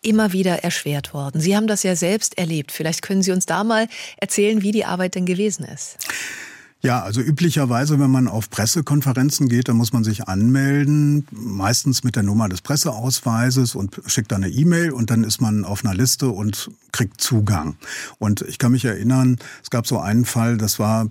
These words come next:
Speaker 2: als Orban neu im Amt war, ähm,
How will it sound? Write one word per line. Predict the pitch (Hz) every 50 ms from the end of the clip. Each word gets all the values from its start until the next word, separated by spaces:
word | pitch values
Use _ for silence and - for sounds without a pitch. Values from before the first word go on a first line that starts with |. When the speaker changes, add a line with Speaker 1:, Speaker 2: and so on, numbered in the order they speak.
| - - -
Speaker 2:
als | - - 104 104 - - -
Orban | - - 101 107 110 123 113 107 101
neu | 98 95 98 120 139 135 117 98
im | - - 101 101 95 -
Amt | 76 90 101 107 104 - - 113
war, | 95 90 101 113 139 151 147 - - - - - - - - -
ähm, | 117 113 107 104